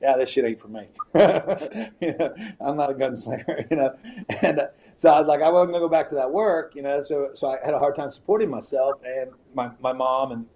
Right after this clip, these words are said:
and, and my family obligations. And so I was like, "All right, man, I've gotta, I gotta do something." So my idea was, all right, I knew that I could do well in this tournament, you know, I mean, in, in the deal, because what, what I saw there was a lot of single-dimensional guys.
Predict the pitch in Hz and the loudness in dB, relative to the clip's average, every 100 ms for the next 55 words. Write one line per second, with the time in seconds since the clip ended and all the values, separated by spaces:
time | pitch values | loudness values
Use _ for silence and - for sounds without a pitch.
0 | _ 120 120 120 117 113 104 _ - 139 | _ -20 -16 -12 -10 -10 -10 _ -4 -2
1 | 139 113 120 165 - 120 - _ - - | 0 0 2 0 0 -8 -16 _ -20 -20
2 | _ 127 123 147 143 143 151 175 131 131 | _ 0 6 6 8 4 6 6 6 4
3 | 131 139 156 143 127 107 - _ _ _ | 0 -2 0 2 2 -2 -14 _ _ _
4 | _ 135 156 117 175 180 117 110 139 135 | _ -4 -2 2 2 2 -4 -2 0 2
5 | 139 139 233 214 165 151 151 160 139 156 | 0 2 6 6 8 4 4 4 4 0
6 | - _ _ _ _ _ _ _ _ _ | -4 _ _ _ _ _ _ _ _ _
7 | _ - - - 135 170 226 220 196 170 | _ -20 -20 -6 0 2 4 6 8 6
8 | 156 160 147 160 156 147 135 123 - 175 | 4 2 4 6 6 4 2 -2 -2 -2
9 | 147 117 113 127 135 131 135 135 131 131 | -8 -12 -16 -12 -8 -6 -6 -6 -8 -6
10 | 127 156 180 127 - 135 127 143 143 143 | 2 6 6 6 4 4 4 -2 0 2
11 | 135 - 214 233 170 143 135 139 147 139 | 0 4 6 6 6 2 0 -2 0 0
12 | 127 - 180 160 143 139 139 139 123 139 | -2 -8 -6 -6 -6 -8 -10 -14 -4 0
13 | 135 - - | 0 -2 -12